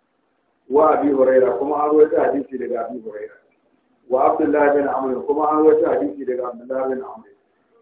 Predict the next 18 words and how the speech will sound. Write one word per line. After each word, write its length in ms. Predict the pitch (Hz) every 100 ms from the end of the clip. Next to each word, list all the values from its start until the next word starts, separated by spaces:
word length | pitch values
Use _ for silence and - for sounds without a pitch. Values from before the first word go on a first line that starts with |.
| _ 127
Wa 180 | 160
Hakim 360 | 160 - 156 156
bin 100 | 160 151
Hizam 480 | 131 135 135 131 -
kuma 180 | 143 147
an 80 | 156 156
rawaito 240 | 160 160 143
hadisi 340 | 131 147 139
daga 220 | 123 123
Hakim 300 | 123 - 143
bin 160 | 135 139
Hizam, 400 | 120 135 139 123
duk 120 | 113 156
waɗanda 240 | - 117 120
sun 100 | 127
tabbatar 320 | 131 131 135 135
da 60 | 117
iyali. 400 | 110 107 107